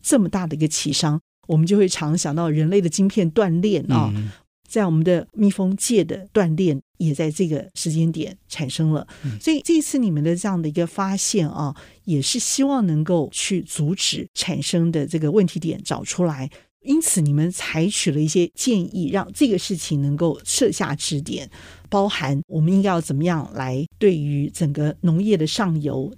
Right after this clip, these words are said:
Speaker 1: 给予农药的这种投入，才会让蜜蜂的这个病毒啊痛杀的这个时机点。整个过程就显得你们的这个团队的研究发现是很重要了。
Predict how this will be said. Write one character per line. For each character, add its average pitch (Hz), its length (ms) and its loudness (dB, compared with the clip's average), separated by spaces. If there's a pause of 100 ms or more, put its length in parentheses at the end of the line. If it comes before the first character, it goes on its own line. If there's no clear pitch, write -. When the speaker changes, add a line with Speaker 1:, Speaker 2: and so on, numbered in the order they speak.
Speaker 1:
给 156 200 0
予 175 320 -2 (120)
农 175 340 4
药 226 180 4
的 151 140 0
这 175 140 -2
种 151 120 -2 (140)
投 160 260 2
入， 233 320 0
才 - 160 0
会 254 140 6
让 214 320 2
蜜 247 140 4
蜂 208 200 2
的 185 140 2
这 170 100 0
个 160 80 2
病 196 280 2
毒 139 180 -2
啊 143 240 -2 (140)
痛 185 260 2
杀 165 340 -2
的 156 140 -2
这 165 80 -2
个 160 80 2
时 - 220 -2
机 185 180 0
点。 170 180 -2 (360)
整 156 140 -2
个 151 80 0
过 190 180 4
程 156 220 -2
就 185 100 0
显 151 220 -2
得 147 80 0
你 156 160 2
们 143 140 2
的 180 120 2
这 202 140 -2
个 175 120 0
团 143 220 -6
队 175 120 0
的 165 80 0
研 147 180 -2
究 180 100 -2
发 160 220 -4
现 170 160 -2
是 208 100 0
很 156 160 2
重 170 300 2
要 160 220 0
了。 - 180 -8